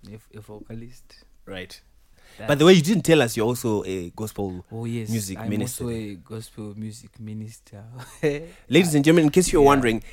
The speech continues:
Speaker 2: this is he. The Tawanda Midzi, um, who's popularly recognized right now for the song Moyo Wangu Unodaimi.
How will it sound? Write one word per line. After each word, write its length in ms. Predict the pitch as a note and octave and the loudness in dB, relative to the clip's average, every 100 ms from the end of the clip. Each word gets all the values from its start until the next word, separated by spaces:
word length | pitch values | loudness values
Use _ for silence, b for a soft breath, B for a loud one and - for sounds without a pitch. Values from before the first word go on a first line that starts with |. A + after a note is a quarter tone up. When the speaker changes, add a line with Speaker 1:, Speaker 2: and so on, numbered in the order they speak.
| B | B
Speaker 2:
this 240 | D3 F3+ | 0 2
is 120 | F3 | 0
he. 500 | A#2+ G#2+ C#3 D3+ G2+ - b b | -2 -4 -2 -2 -4 -12 b b
The 560 | A2+ B2 C3 G#3 A3+ E3 - - - | -8 -2 8 10 10 8 0 -14 0
Tawanda 400 | D3 C#3+ C#3+ B2 | 4 6 4 0
Midzi, 500 | A2 G#2 G2+ F#2+ - | -2 -4 -8 -8 -4
um, 320 | G2+ F#2 E2 | -4 -4 -8
who's 320 | F2+ A2 G#2 | -10 -8 -8
popularly 520 | - B2 - A2 G#2 | -6 -6 -4 -4 -4
recognized 580 | G#2 F#2+ G#2+ G2 F#2+ G#2 | -6 -6 -10 -8 -8 -6
right 140 | F#2+ G2 | -6 -6
now 140 | F#2+ | -6
for 140 | - | -8
the 100 | F2+ | -12
song 420 | F2+ - F#2+ F#2 F2+ | -10 -8 -8 -8 -10
Moyo 180 | F2+ | -10
Wangu 300 | F#2 G2 G#2 | -10 -10 -10
Unodaimi. 540 | G2 F#2+ F2+ F#2 E2+ | -10 -10 -10 -10 -12